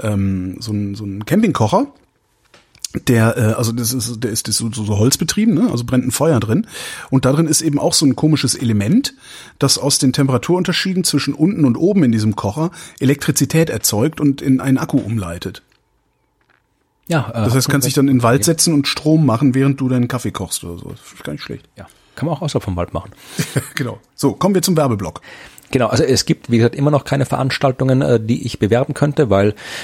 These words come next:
Speaker 2: immer noch, also in Österreich sind jetzt teilweise sogar Veranstaltungen mit erlaubt. Ich glaub, du kannst irgendwie hundert Leute, wenn die weit genug auseinandersitzen oder sowas,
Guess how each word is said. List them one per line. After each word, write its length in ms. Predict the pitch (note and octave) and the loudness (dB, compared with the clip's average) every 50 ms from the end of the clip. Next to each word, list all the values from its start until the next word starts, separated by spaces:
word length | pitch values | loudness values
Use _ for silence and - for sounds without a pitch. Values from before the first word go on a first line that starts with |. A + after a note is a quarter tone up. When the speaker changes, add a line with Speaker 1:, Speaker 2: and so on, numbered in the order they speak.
| - - | -8 -2
Speaker 2:
immer 180 | - C#3 D3 D3 | 2 2 4 4
noch, 140 | C#3 C3 - | 4 4 2
also 120 | A2+ A#2 | 2 2
in 200 | - - B2+ C3 | 0 0 -4 -4
Österreich 400 | - C#3+ D#3 - - E3 C#3+ - | -2 -2 -2 -2 -2 -2 -2 0
sind 100 | - D3 | 0 0
jetzt 160 | E3+ D3+ - | 0 0 0
teilweise 180 | - C3+ C3+ A#2 | 0 0 0 0
sogar 120 | A#2+ - A#2+ | 0 0 -2
Veranstaltungen 540 | - - - B2 C3+ - - C#3+ C3+ A#2 A#2 | -2 -2 -4 -2 -2 -2 -2 -2 -2 0 0
mit 100 | G#2+ A2 | 2 2
erlaubt. 480 | G2+ F#2+ F2+ E2+ A#2+ D#3 - - - | 2 2 4 4 2 2 0 -2 -6
Ich 80 | G#2 - | -8 -4
glaub, 220 | - A#2 A2+ - | -2 -2 -2 -2
du 80 | - G#2+ | -2 -4
kannst 280 | - A#2 A2 - - | -4 -4 -4 -2 -2
irgendwie 240 | - A2+ G#2+ A2+ G#2+ | -2 0 2 2 2
hundert 500 | G2 - - C3+ D3 C#3 C3+ A#2+ - - | 0 2 0 2 4 4 4 2 2 2
Leute, 520 | G2+ G2+ G2+ G2+ A#2+ C#3 C3 - D#3 C#3 A2+ | 2 2 4 4 2 2 0 0 0 2 2
wenn 140 | A2 G#2+ | 2 2
die 120 | G#2 G#2 F#2+ | 2 2 2
weit 220 | G#2 A2 A2+ - | 0 0 -2 -2
genug 220 | - A#2+ A#2 A#2 - | 0 0 0 0 0
auseinandersitzen 1000 | - - A2 G2+ G2 G2+ A#2+ C3+ C#3+ D3+ C3+ - - - B2 - - - C3+ - | -2 -2 0 0 0 2 2 2 2 2 0 0 0 -2 -2 -2 0 -2 0 2
oder 160 | C3+ C3 A#2+ | 2 2 2
sowas, 440 | - - C3 B2+ C3+ C3 - - | 2 2 4 4 4 4 2 -2